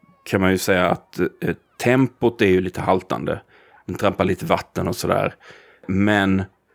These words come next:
det är ju en, helt klart en milstolpe inom indisk film, såklart.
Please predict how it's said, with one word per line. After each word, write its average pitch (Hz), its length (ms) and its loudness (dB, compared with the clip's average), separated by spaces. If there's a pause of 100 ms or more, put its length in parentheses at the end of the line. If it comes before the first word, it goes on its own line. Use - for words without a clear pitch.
(120)
det 104 120 0
är 104 40 6
ju 107 100 6
en, 98 60 4
helt 139 320 2
klart 101 340 0
en 90 240 4
milstolpe 95 840 0
inom 90 400 0 (420)
indisk 95 640 0
film, 90 500 -2
såklart. - 640 -4